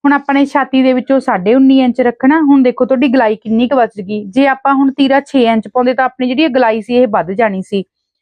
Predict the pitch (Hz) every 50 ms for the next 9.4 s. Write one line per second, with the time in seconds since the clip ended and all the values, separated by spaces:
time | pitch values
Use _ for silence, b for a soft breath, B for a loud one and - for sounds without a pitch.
0 | _ _ _ _ _ - 294 285 294 254 311 269 294 277 254 254 269 269 269 -
1 | 285 285 302 240 208 262 269 294 320 302 320 294 277 269 262 269 254 240 214 202
2 | 196 185 226 269 311 330 - 262 254 - - 269 262 277 269 - 277 262 254 247
3 | 247 254 - - 269 262 - 277 240 214 202 202 208 196 226 220 226 - - 247
4 | 240 240 233 240 240 233 254 240 214 202 - _ - 233 233 220 - 294 339 339
5 | - _ _ _ _ _ _ _ - - 208 277 240 285 294 339 359 285 349 285
6 | 339 330 294 269 247 233 - - 240 240 247 262 254 - 269 233 220 220 285 269
7 | 285 277 254 240 233 240 240 233 277 277 254 262 - - 285 262 247 240 - 262
8 | 262 240 - - 247 233 233 233 - 311 311 - 339 269 330 320 302 269 214 226
9 | 220 208 208 - 208 220 247